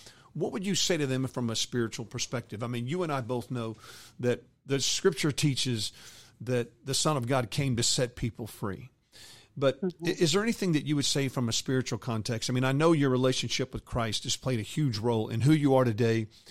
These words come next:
Speaker 1: and the success that you're having in ministry and the help that you're able to give to others. But I just wondered if there's anything that you would say from a spiritual aspect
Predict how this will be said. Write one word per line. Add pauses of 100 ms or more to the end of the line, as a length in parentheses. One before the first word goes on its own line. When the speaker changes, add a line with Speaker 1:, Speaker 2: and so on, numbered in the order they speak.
(140)
Speaker 1:
and
the
success
that
you're
having
in
ministry
and
the
help
that
you're
able
to
give
to
others. (340)
But
I
just
wondered
if
there's
anything
that
you
would
say
from
a
spiritual
aspect